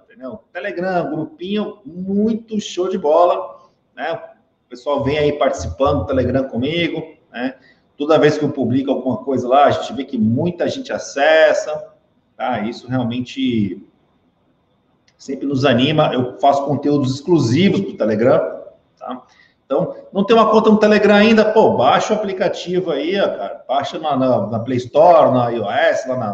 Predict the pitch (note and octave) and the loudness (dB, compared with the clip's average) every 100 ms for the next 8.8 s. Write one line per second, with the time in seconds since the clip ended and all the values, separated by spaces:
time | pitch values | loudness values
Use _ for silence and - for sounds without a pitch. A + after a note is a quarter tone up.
0 | G2 _ B2+ A#2+ G#2 - D#3+ F3+ - F#3+ | -10 _ -14 -12 -14 -6 0 0 0 -6
1 | - _ _ _ _ _ _ _ F#2+ F#2+ | -10 _ _ _ _ _ _ _ -20 -18
2 | A2 A2 G#2 G2 G2 F#2+ F#2 F2+ E2+ F2 | -8 0 0 2 0 0 0 0 -2 -6
3 | - _ A2+ - A2+ A2 A2 D#3+ F#3 B2+ | -14 _ -10 -6 -2 0 0 2 4 4
4 | - - - _ _ C3 C3 - G3 F3+ | 0 -6 -20 _ _ -8 -8 -6 0 2
5 | - F3+ F3+ D#3+ F#3+ G3 D3+ F3 G#3 G3 | 4 2 2 4 4 4 4 4 4 0
6 | F#3 F3+ C#3 - G3+ F3 C3 C#3+ - C#4+ | -4 -2 -2 -2 -2 -2 -2 -2 -2 -4
7 | C#4 A#3+ A3 E3 F3 C4 - - G#3+ E3 | -4 -2 -2 -2 -2 -2 -4 -2 0 4
8 | F3 D#3+ D3+ - A#2 C3 F#3+ - | 4 6 4 2 2 4 2 0